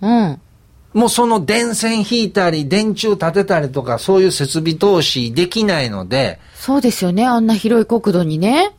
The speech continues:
Speaker 2: 日本のイメージで言うと、昭和二十八年ぐらいから、ポンと昭和六十年ぐらいになっちゃったイメージで。
Speaker 1: まあ、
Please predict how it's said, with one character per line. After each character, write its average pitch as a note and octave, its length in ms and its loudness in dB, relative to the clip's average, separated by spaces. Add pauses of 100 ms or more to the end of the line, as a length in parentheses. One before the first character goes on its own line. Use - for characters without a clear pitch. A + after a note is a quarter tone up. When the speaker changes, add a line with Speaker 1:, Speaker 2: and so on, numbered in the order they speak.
(140)
Speaker 2:
日 B3+ 140 2
本 B3+ 160 4
の G#3 100 2
イ G3 80 2
メ A3 120 4
ー - 20 4
ジ F#3 140 -2
で D#3+ 60 -6
言 E3 80 -2
う - 20 -10
と、 E3 80 -4
昭 G#3+ 260 2
和 G#3+ 120 2
二 A#3+ 200 -2
十 A3+ 180 2
八 A#3 360 -2
年 A3+ 200 0
ぐ A3+ 120 2
ら G3+ 120 2
い E3 80 -2
か E3 120 0
ら、 F3 240 0 (100)
ポ A#3 220 0
ン A3+ 140 -4
と D3+ 280 2
昭 D3+ 200 0
和 D3+ 100 2
六 F3+ 240 0
十 F3+ 140 0
年 E3 180 -2
ぐ D3+ 60 -2
ら C#3 80 0
い - 20 -2
に A2+ 40 -4
な G#2 120 -2
っ - 20 -12
ち A#2+ 100 -8
ゃ A2 40 -4
っ - 20 -12
た G2 300 -8
イ G#2 140 -10
メ G#2+ 160 -2
ー - 20 -4
ジ F2 140 -12
で。 D#2+ 280 -14
Speaker 1:
ま E3+ 120 0
あ、 - 60 -8